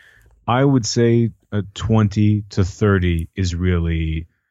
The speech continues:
a great target zone, 'cause that way you're not hacking away an hour of your day or forty-five minutes of your day. You're not becoming bored to the experience. It's enough to really have a deep effect,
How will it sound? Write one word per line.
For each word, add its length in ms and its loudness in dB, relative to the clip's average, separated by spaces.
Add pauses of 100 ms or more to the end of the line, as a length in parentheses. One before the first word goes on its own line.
(300)
a 80 2
great 460 2
target 360 0
zone, 240 0
'cause 180 0
that 160 2
way 200 2
you're 180 0
not 260 0
hacking 420 -4
away 440 -2 (360)
an 120 0
hour 420 2
of 140 0
your 120 0
day 360 0
or 60 -2
forty-five 460 0
minutes 260 -2
of 80 -10
your 100 -2
day. 220 -2
You're 160 0
not 120 0
becoming 440 2
bored 360 0
to 80 -2
the 160 0
experience. 800 0 (560)
It's 180 0
enough 340 0
to 100 -2
really 540 2
have 220 2
a 60 0
deep 300 -4
effect, 580 -4